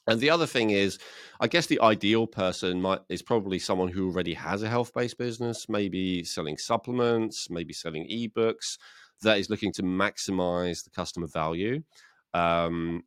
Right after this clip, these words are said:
and so we are currently, um, looking on a beta kind of level to set up a few partnerships with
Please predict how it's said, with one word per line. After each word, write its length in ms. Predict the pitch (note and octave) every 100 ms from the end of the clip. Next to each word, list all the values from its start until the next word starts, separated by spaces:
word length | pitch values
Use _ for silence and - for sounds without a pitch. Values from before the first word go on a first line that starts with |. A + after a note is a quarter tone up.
| -
and 220 | F2 F2+
so 680 | - F#2 F2+ F2 F2+ F2 E2+
we 160 | E2+ F#2+
are 400 | F#2+ F#2+ F#2 F2+
currently, 1160 | - - A2 A2 G2+ G2 G2+ G2 F#2+ F#2 F#2+ -
um, 640 | F2 E2+ E2+ E2 E2 E2 D#2+
looking 800 | F#2 F#2+ G2+ F#2 F2+ F2+ F2 F2+ - _ -
on 160 | F2+ F2
a 120 | E2+
beta 400 | D#2 F#2 F#2+ A2
kind 200 | - G#2+
of 160 | G#2 G#2
level 400 | G#2+ A2 A#2+ B2
to 160 | -
set 340 | - - - F#2
up 220 | G2 -
a 40 | -
few 520 | - G2 F#2+ F#2+ F#2 _
partnerships 840 | - G2 G2+ G2 - G#2 G2 -
with 380 | - F2+ F2 -